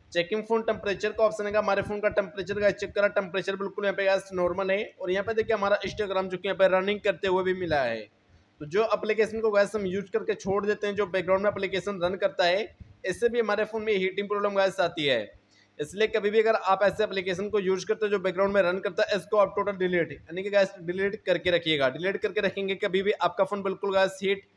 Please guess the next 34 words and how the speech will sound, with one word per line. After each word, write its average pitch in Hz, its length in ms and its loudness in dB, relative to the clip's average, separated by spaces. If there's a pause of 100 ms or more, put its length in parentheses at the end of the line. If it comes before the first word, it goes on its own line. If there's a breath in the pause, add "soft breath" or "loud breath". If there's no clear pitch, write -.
(160)
नहीं 151 180 0
होगा। 107 380 -6 (600 soft breath)
या 147 160 0
फिर 202 160 -6
अगर 220 140 2
आप 214 120 2
लगातार 208 380 2
गेम 190 200 -2
खेलते 196 260 -2
हैं, 208 80 2
वीडियो 180 280 2
रिकॉर्डिंग 196 340 0
गाइस 202 220 2
करते 208 220 -2
हैं, 202 60 0
फ़ोटो 180 260 -2
क्लिक 190 240 -2
करते 190 220 -2
हैं, 202 220 2 (180)
ऐसा 175 220 0
काम 214 180 2
कोई 202 160 0
भी 208 80 4
लगातार 196 400 4
आप 196 160 2
करेंगे, 190 360 -2
इससे 196 200 -6
भी 202 120 0
आपका 196 300 0
फ़ोन 196 200 -6
बिल्कुल 190 280 -4
गाइस 185 280 2 (200)
हीट 160 160 0
होगा। 131 220 2